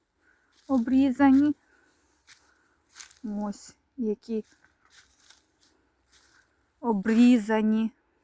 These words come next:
Зараз мають таку не дуже гарну форму. Не дуже. Але я формую в своєму стилі. <laughs>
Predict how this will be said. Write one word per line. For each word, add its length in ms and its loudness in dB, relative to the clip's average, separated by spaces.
Зараз 580 0
мають 440 -4
таку 400 -8
не 200 8
дуже 640 -2
гарну 520 4
форму. 640 -2
Не 240 -2
дуже. 640 -2
Але 560 2
я 400 2
формую 540 4
в 80 -14
своєму 960 0
стилі. 680 0
<laughs> 40 -12